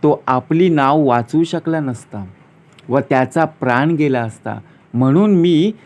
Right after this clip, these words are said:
त्याला अटक करण्याचा खेळ रचला, जेणेकरून तो तुरुंगात बंद राहील व मोठ्या संकटापासून सुटेल. पण तुला वाटले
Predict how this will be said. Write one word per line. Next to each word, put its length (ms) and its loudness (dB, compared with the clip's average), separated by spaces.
त्याला 260 2
अटक 260 -2
करण्याचा 540 0
खेळ 420 0
रचला, 500 -4
जेणेकरून 680 2
तो 380 -4
तुरुंगात 640 2
बंद 340 2
राहील 400 -2
व 120 2
मोठ्या 440 0
संकटापासून 920 -2
सुटेल. 420 -4
पण 180 0
तुला 300 2
वाटले 540 0